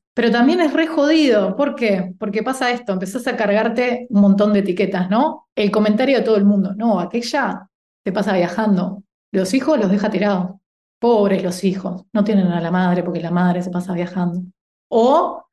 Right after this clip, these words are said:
"No, aquella que está allá arriba es porque es tremenda, tremenda hija de puta, tremenda víbora, no sé lo que es". O la peor de todas es, "No, porque se pasó al, aquel, no sé cuánto", ¿no?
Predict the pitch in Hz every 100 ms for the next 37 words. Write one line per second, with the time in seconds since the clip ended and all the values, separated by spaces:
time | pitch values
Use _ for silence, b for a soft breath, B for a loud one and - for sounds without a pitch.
0 | _ _ _ _ 202 202 185 226 226 233
1 | 185 185 185 - - 190 190 180 185 269
2 | 330 240 190 190 - 190 196 170 - 175
3 | 202 202 180 185 202 - _ _ - 180
4 | 190 196 196 185 175 185 190 185 185 196
5 | - _ _ - 175 196 196 175 190 196
6 | 180 165 170 185 170 165 175 180 180 -
7 | - 262 311 403 - - 185 180 185 208
8 | 208 233 277 359 269 208 277 370 - _
9 | _ - 226 185 180 175 185 175 180 208
10 | 202 185 175 180 180 - _ - 180 180
11 | 233 226 208 190 185 185 180 226 220 202
12 | 196 196 196 277 359